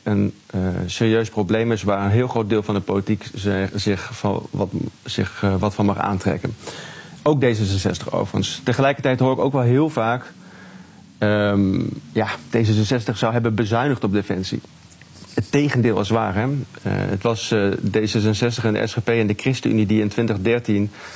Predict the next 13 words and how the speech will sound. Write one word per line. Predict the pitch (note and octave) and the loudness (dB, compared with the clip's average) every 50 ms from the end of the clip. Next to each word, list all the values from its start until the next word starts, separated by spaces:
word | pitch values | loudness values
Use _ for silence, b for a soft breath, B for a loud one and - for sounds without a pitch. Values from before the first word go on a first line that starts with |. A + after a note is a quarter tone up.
| B B B | B B B
de | B G#2 | B -4
trend | - - B2+ B2 A#2+ - | -2 0 0 0 0 0
van | A#2+ A2+ | 0 0
bezuinigingen | G#2 G#2 G2 A#2 A2+ A#2+ B2 A#2+ G#2+ - A2 G#2 G#2 D#2 | 0 0 0 2 2 2 2 0 2 2 2 2 2 2
ingezet | A2+ A#2+ - G2+ F#2 A#2 A2 G2 - - - | 0 0 0 0 0 0 0 -2 -4 -8 -6
onder | - A2+ A2+ A2 G2+ | -2 0 2 2 2
de | G#2 | 2
V | G2+ A#2+ A2 G#2 | 0 0 0 0
V | G2 | 0
D | G2+ A2+ A2+ A#2 A2+ G#2+ G2+ | 0 2 2 2 2 0 0
en | G2+ | 0
het | G#2 G2 - | -2 -2 0
C | - A2 | 0 0